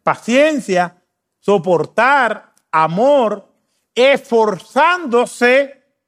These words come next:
por preservar la unidad. Porque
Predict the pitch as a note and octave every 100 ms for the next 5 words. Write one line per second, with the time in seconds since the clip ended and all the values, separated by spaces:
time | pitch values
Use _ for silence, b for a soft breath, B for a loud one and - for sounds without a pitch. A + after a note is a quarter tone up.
0 | _ F3 E3 F3+ E3+ D#3+ D3+ F3+ F3+ E3+
1 | D3 C#3 A#2+ A2 - _ _ _ _ _
2 | _ _ _ _ _ _ _ _ _ _
3 | _ _ _ _ _ _ _ _ _ _
4 | _ _ _ _ _ _ _ _ _ _
5 | _ _ - D3 D3+ C#3+ C3+ C3+ -